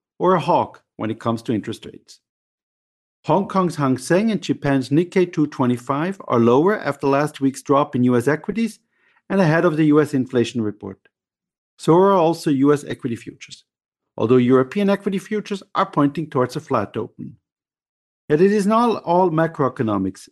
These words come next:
Earnings season two is ongoing, with companies such as Coca-Cola, Ahold Delhaize, Nestlé, Schneider Electric, Allianz, Hermes, Mercedes-Benz, and Swiss Re reporting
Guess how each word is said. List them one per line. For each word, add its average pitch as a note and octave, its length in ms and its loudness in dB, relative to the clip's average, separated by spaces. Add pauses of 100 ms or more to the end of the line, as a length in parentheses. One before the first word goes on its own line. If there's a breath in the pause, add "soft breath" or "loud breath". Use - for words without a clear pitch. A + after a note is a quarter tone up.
(160)
Earnings G#3+ 340 2
season G3+ 380 -2
two F#3+ 180 6
is C3+ 140 4
ongoing, C3+ 480 2
with B2+ 180 0
companies F#3 580 -2
such B2+ 220 -4
as B2 100 -8
Coca-Cola, F#3+ 800 0 (260 soft breath)
Ahold A#2+ 380 -2
Delhaize, F#3 540 0
Nestlé, E3 480 -2
Schneider D#3+ 640 -4
Electric, E3 500 -2
Allianz, D3 580 0
Hermes, D#3+ 440 -2
Mercedes-Benz, C3 760 -2 (180)
and F#3+ 220 0
Swiss D#3 360 2
Re C#3+ 340 4
reporting A#2 600 -2